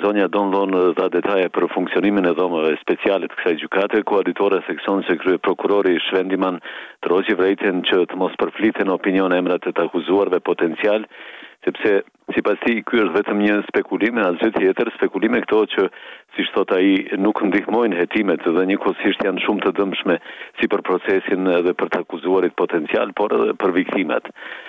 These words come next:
Gazeta po ashtu nxjerr në pa deklaratën e kryeprokurorit gjykatës speciale David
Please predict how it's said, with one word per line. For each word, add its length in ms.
Gazeta 320
po 160
ashtu 320
nxjerr 240
në 160
pa 160
deklaratën 560
e 80
kryeprokurorit 840
gjykatës 400
speciale 500
David 320